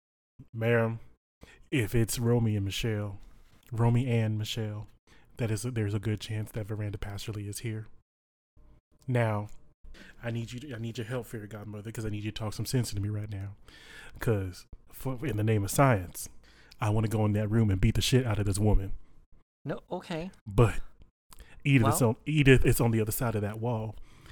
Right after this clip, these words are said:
Speaker 1: and I have to be responsible now. So I'm gonna flip heads or tails. <laughs>
Speaker 2: No, no, no. Just, just listen to the part where you come back and all of you are okay, 'cause right now you're very close to being in trouble there.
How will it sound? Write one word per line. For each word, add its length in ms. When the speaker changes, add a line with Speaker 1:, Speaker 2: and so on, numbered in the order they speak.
Speaker 1:
and 200
I 80
have 180
to 100
be 140
responsible 580
now. 300
So 140
I'm 80
gonna 100
flip 400
heads 240
or 40
tails. 600
<laughs> 60
Speaker 2:
No, 360
no, 220
no. 380
Just, 320
just 360
listen 320
to 80
the 100
part 300
where 80
you 120
come 300
back 300
and 180
all 220
of 80
you 140
are 100
okay, 320
'cause 260
right 180
now 160
you're 200
very 260
close 300
to 80
being 240
in 140
trouble 340
there. 280